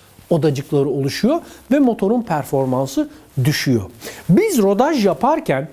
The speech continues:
aslında Fransız, yani törpülemek, zımparalamak falan gibi bir laf rodaj. İşte tıpkı bu silindirin pistonun üzerinde olduğu gibi şanzımanın üzerinde, şanzıman dişlilerinin birbirine değen kısımlarında,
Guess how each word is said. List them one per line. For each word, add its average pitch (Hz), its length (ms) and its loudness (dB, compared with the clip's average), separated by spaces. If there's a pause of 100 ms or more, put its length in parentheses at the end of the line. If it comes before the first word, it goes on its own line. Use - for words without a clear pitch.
aslında 269 300 0
Fransız, 214 380 -2
yani 165 240 -2
törpülemek, 185 760 0 (320)
zımparalamak 175 880 0
falan 208 380 0
gibi 139 200 -6
bir 127 80 -2
laf 120 200 -6
rodaj. 147 460 0 (480)
İşte 302 500 0 (240)
tıpkı 330 480 0 (580)
bu 262 420 2
silindirin 262 680 2
pistonun 269 400 -2
üzerinde 220 420 2
olduğu 208 360 2
gibi 185 400 0 (280)
şanzımanın 190 640 -2
üzerinde, 190 460 0
şanzıman 156 600 -2
dişlilerinin 196 560 0
birbirine 170 400 0
değen 190 300 0
kısımlarında, 190 880 0